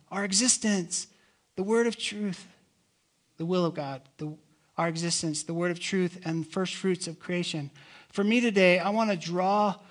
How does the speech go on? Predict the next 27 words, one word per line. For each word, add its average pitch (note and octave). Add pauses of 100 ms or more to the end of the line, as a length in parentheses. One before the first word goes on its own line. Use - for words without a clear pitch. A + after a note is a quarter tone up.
(280)
from F#3
the F3+
indicative E3+
that -
God, D3+ (260)
the C#3+
Father F#3+
of F3
light, D3 (460)
the C3
giver F#3
of E3+
every G3+
good F#3+
and F#3
perfect -
gift, D3 (540)
gives F#3
us D#3+
our D#3
existence. C3+ (1600)
And D3+
even F3+
more, F3 (720)
gives F3
us E3
rebirth E3+